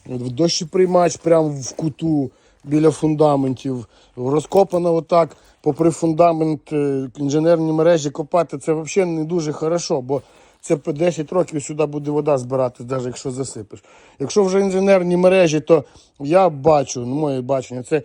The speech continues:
їх підводити перпендикулярно до стін. І тако раз відвів подальше, і потім копаєш, бо це порушення основ, просідання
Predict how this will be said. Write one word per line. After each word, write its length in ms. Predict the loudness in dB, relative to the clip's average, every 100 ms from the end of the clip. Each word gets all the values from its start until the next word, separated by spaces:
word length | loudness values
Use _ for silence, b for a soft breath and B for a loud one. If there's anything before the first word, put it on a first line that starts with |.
| b _
їх 160 | -10 -8
підводити 540 | -6 -4 -4 -4 -8
перпендикулярно 1040 | -2 -2 -2 -6 -4 -4 0 2 2 0
до 160 | -4 -8
стін. 380 | -8 -14 -14 -16 b b -12
І 100 | -6
тако 260 | -2 2
раз 320 | 4 4 2 0
відвів 340 | -8 -6 -6
подальше, 460 | -4 -2 -2 -2 -8
і 20 |
потім 360 | -8 -6 -8
копаєш, 520 | -6 -6 -4 -4 -4 -6
бо 180 | -10
це 300 | -6 2 2 0 b b _
порушення 720 | 0 2 0 -2 -4 -4 -4
основ, 480 | -4 -4 -2 -2 -2 b b
просідання 760 | -4 -4 -2 0 2 2 2 0